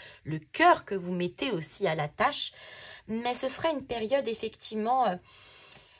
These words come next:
eh bien, un petit peu moins sympa que pour les cancers, où, euh, chez les cancers, on est plus sur une énergie de farniente et <laughs> on prend le temps, on prend le temps de vivre et on profite de la vie.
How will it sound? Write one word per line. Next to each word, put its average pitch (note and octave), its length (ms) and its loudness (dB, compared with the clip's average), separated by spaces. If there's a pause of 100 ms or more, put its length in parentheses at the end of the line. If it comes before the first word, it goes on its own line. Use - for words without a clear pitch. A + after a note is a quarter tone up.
eh G#3 80 6
bien, G3+ 380 2
un C#4+ 120 2
petit D#4 160 -2
peu A3+ 120 0
moins B3 180 2
sympa A3+ 340 6
que - 100 -10
pour G3 160 -2
les G3+ 120 2
cancers, A#3+ 480 2
où, G3 300 0
euh, D3+ 160 2
chez G3+ 180 2
les G3 120 2
cancers, G3+ 380 2
on F3 100 0
est F#3 80 0
plus B3 200 -2
sur G3 160 -2
une E3+ 100 -2
énergie F3+ 340 0
de F3 100 0
farniente G#3+ 500 0
et F3 160 0 (120)
<laughs> - 120 -12
on F3+ 120 -2
prend A3+ 200 2
le A#3+ 60 0
temps, G3+ 140 -4 (100)
on F#3 80 -10
prend - 160 6
le A#3 80 -2
temps G#3+ 180 2
de A3 100 -4
vivre A#3+ 260 -2
et F3+ 60 2
on F3+ 80 2
profite A3+ 360 -6
de G#3 100 4
la F#3 180 2
vie. A3 160 -10